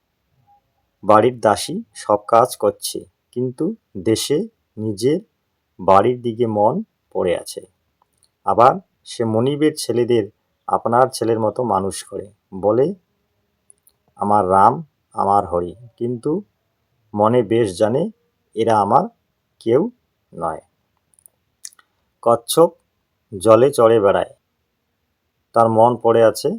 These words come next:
আড়ায়, যেখানে তার ডিমগুলি আছে। সংসারের সব কাজ করবে, কিন্তু ঈশ্বরে মন ফেলে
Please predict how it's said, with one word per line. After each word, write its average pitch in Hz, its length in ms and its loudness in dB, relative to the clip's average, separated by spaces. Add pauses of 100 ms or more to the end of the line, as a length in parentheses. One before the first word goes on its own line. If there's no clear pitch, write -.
(200)
আড়ায়, 90 260 0 (1400)
যেখানে 113 360 0
তার 113 240 2
ডিমগুলি 110 500 -2
আছে। 101 320 -2 (540)
সংসারের 127 600 -2
সব 107 220 -4
কাজ 107 280 0
করবে, 104 340 -4
কিন্তু 110 380 -8 (600)
ঈশ্বরে 120 440 -4 (220)
মন 101 300 0
ফেলে 101 280 -4